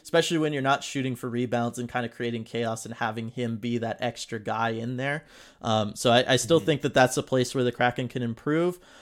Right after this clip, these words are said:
Speaker 1: That being said, phenomenal job last night against the Kings. Just keep that up. They'll be fine more nights than not if they keep that up. So I don't wanna get, like, too on it, but it is still something that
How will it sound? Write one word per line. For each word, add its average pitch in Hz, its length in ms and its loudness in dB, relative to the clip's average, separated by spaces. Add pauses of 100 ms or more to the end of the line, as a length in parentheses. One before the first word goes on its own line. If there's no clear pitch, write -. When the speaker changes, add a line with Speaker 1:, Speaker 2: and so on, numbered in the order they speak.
(400)
Speaker 1:
That 131 160 6
being 135 180 2
said, 131 460 6 (240)
phenomenal 135 500 4
job 120 480 4
last 120 220 2
night 117 140 -2
against 110 260 -4
the 117 80 -8
Kings. 113 480 -8
Just - 380 -12
keep - 240 -8
that 117 200 0
up. 117 320 -4 (180)
They'll 127 120 -2
be 131 140 -4
fine 117 440 0
more 113 160 -4
nights 113 300 -4
than 113 160 -6
not 110 240 -6
if 110 120 -6
they 110 120 -6
keep - 240 -14
that 104 180 -8
up. 104 180 -10
So 104 280 -6 (240)
I - 40 0
don't 127 120 6
wanna 127 160 4
get, 123 160 0
like, 120 240 -2
too 131 200 0
on 117 200 2
it, 110 160 -4
but 117 100 0
it 120 100 0
is 123 160 2
still 120 240 -2
something 113 440 -6
that 113 240 -6